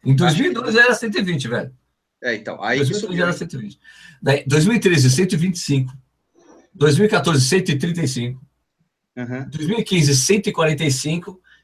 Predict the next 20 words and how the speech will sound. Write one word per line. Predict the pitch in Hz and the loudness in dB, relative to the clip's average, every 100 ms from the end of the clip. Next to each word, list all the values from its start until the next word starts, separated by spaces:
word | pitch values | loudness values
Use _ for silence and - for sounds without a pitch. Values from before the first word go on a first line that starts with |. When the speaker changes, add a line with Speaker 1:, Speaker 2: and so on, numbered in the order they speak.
| _ - | _ -6
Speaker 1:
E | 147 | 0
dois | 175 151 | 2 2
mil | 190 | 2
e | |
dezesseis, | 175 190 175 | 2 2 2
cento | - 202 | 2 0
e | |
sessenta. | - 208 - 143 127 127 - _ _ _ _ _ | 2 2 4 2 2 -4 -14 _ _ _ _ _
Speaker 2:
O | 208 | 0
mais | 240 214 | 2 2
o | |
grande | 175 226 220 | 2 2 2
pulou | 190 220 | 2 2
de | 226 | 2
cem | 226 226 | -4 -4
pra | 233 | -6
cento | 254 | -8
e | 269 | -8
vinte, | 208 185 147 | -8 -8 -10
hein? | 143 151 185 | -10 -12 -16